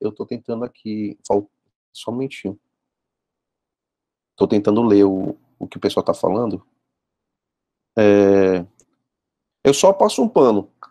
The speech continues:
Pano, camisa, o que tiver, eu passo na hora lá. Pano, papel, camisa, o que tiver, eu limpo. É, eu também queria um celular chique desse. Avisa, "Olha, sua lente tá suja." Caraca. <laughs> Outra, pessoal,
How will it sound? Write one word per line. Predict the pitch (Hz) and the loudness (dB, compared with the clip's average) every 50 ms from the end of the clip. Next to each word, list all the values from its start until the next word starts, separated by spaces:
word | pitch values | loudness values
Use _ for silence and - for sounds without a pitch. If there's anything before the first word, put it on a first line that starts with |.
| _ - | _ 2
Pano, | 135 139 156 165 170 165 147 135 131 | 2 2 4 4 2 2 2 0 0
camisa, | 135 - 135 110 104 110 135 151 151 143 113 98 113 110 107 110 107 107 | 2 2 0 2 0 -2 0 2 2 2 2 2 4 6 6 6 6 4
o | 113 | 2
que | - - 151 | -2 -8 -12
tiver, | - - 190 151 127 117 120 131 - - | -10 -8 -4 0 2 2 2 2 0 -2
eu | - 131 | -4 -2
passo | - - 131 135 - - 147 | 0 0 0 0 0 -2 -2
na | 139 | 0
hora | 131 135 135 143 139 | 2 2 4 2 2
lá. | 127 110 | 0 0
Pano, | 104 - - 120 123 131 123 | -2 -4 -6 -6 -6 -6 -6
papel, | - 110 107 - - 120 120 120 | -6 -6 -6 -2 -2 -2 -2 -2
camisa, | 120 - 107 107 107 113 113 120 | -4 -8 -12 -10 -8 -10 -10 -10
o | - | -12
que | - 147 | -14 -14
tiver, | - - 131 110 110 113 120 _ _ _ _ _ - | -10 -10 -6 -6 -6 -6 -8 _ _ _ _ _ -2
eu | - 131 | 2 2
limpo. | 123 110 104 95 - - 104 _ | 2 2 0 -2 -4 -8 -12 _
É, | - 107 110 | 2 4 4
eu | 139 156 151 | 4 4 2
também | 151 104 107 123 | 0 -2 -2 -4
queria | - - 165 | -4 -6 -6
um | 185 | -6
celular | - - 226 - 165 160 | -6 -6 -4 -4 -4 -4
chique | - - - 139 139 - 120 | -6 -8 -10 -10 -10 -8 -6
desse. | 117 113 - - - _ _ _ _ _ _ _ _ - | -6 -6 -6 -6 -12 _ _ _ _ _ _ _ _ -2
Avisa, | - 113 107 107 110 113 123 | 0 0 2 2 2 2 4
"Olha, | 139 135 113 | 4 4 2
sua | - - 110 | 0 0 0
lente | 101 101 104 - - | 0 -2 -4 -6 -6
tá | - - | -6 -6
suja." | - - - 120 113 104 104 | -6 -6 -6 -6 -4 -4 -4
Caraca. | - - 110 - - 110 117 135 - - - | -4 -4 -6 -4 -2 -2 -4 -4 -4 -8 -10
<laughs> | - - - - 143 139 - 143 139 - - 151 - - - - _ _ _ - - 233 226 214 - - | -10 -8 -4 0 0 0 2 0 -2 -2 -2 -6 -6 -8 -8 -10 _ _ _ -16 -14 -12 -12 -10 -4 2
Outra, | 165 165 170 170 156 151 | 2 4 4 4 4 4
pessoal, | 156 151 147 - 165 147 117 - | 4 4 4 6 6 4 4 2